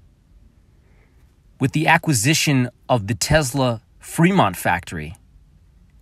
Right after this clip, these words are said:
this was actually possible, to create a car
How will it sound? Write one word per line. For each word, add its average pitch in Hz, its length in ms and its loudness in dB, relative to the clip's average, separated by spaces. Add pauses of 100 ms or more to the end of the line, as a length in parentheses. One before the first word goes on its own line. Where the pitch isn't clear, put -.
(140)
this 131 540 2 (380)
was 131 260 0 (100)
actually 117 680 -2 (260)
possible, 92 680 -2 (260)
to 135 180 0
create 156 580 0
a 151 140 -2
car 113 560 4